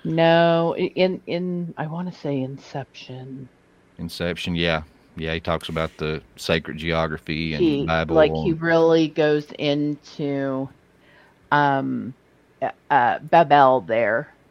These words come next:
Speaker 2: Mm-hmm.
Speaker 1: Um, I read a lot of that when we were, when we were researching for, for Babel. Good book. That's
Speaker 2: Oh,
Speaker 1: also
Speaker 2: yeah.
Speaker 1: a real good book.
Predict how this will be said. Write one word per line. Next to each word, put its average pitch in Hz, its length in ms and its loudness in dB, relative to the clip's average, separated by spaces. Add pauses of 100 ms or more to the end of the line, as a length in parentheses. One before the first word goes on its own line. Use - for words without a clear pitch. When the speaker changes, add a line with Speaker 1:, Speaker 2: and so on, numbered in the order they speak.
(160)
Speaker 2:
Mm-hmm. 135 100 -6
Speaker 1:
Um, 135 360 0
I 143 80 -4
read 147 240 0
a 143 60 0
lot 131 220 4
of 131 140 -6
that 120 240 0
when 131 200 -6
we 131 120 -6
were, 120 360 -6 (160)
when 139 220 -4
we 139 120 -4
were 139 180 -6
researching 131 880 -10 (180)
for, 127 560 -8 (280)
for 123 240 -4
Babel. 120 680 -4 (1400)
Good 165 240 -2
book. 131 260 0 (380)
That's 131 180 -6
Speaker 2:
Oh, 82 40 -2
Speaker 1:
also 85 100 -2
Speaker 2:
yeah. 80 120 -2
Speaker 1:
a 135 40 -4
real 123 300 -10
good 123 200 -8
book. 123 180 -4